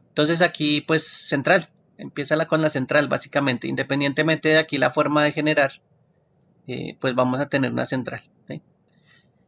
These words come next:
Esa central generadora, como les decía, en algún momento tiene que, eh, fuera de generar, pues, eh, suministrar. Y ese suministro, pues, va a tener que ser transformado,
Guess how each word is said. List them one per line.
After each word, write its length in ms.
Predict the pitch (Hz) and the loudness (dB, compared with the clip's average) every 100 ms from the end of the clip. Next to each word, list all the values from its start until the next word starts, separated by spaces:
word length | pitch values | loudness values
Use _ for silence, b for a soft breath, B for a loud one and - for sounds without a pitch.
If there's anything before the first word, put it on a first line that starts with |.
| _ _ _ _ _ | _ _ _ _ _
Esa 180 | 147 170 | 2 4
central 340 | 170 160 143 | 4 4 2
generadora, 500 | 147 165 156 156 180 | 2 4 6 6 4
como 200 | 175 156 | 2 2
les 140 | 143 131 | 2 2
decía, 280 | 127 143 | 0 0
en 80 | 139 | 2
algún 200 | 156 139 | 2 0
momento 340 | 139 147 139 - | 0 0 -2 -2
tiene 320 | 156 147 147 | 0 0 -2
que, 720 | 151 143 135 139 127 127 123 | -2 -2 -2 -4 -4 -4 -6
eh, 100 | 123 _ | -10 _
fuera 380 | - 147 143 | -2 2 6
de 100 | 156 | 4
generar, 420 | 160 151 127 127 - | 4 2 2 -2 -4
pues, 340 | 143 - - | -6 -6 -8
eh, 80 | 143 | -8
suministrar. 680 | - 131 127 120 156 151 - _ _ _ _ | -6 -4 -4 -4 0 0 0 _ _ _ _
Y 180 | 139 135 | -6 -4
ese 160 | 131 147 | -4 -4
suministro, 600 | 156 160 160 147 151 147 | -2 0 0 0 -6 -4
pues, 180 | 143 127 | -6 -4
va 80 | |
a 60 | 131 | -4
tener 260 | 131 135 - | -4 -4 -6
que 100 | 135 | -8
ser 220 | 143 131 | -8 -8
transformado, 720 | - 135 139 147 151 127 139 | -4 -4 -2 0 2 2 0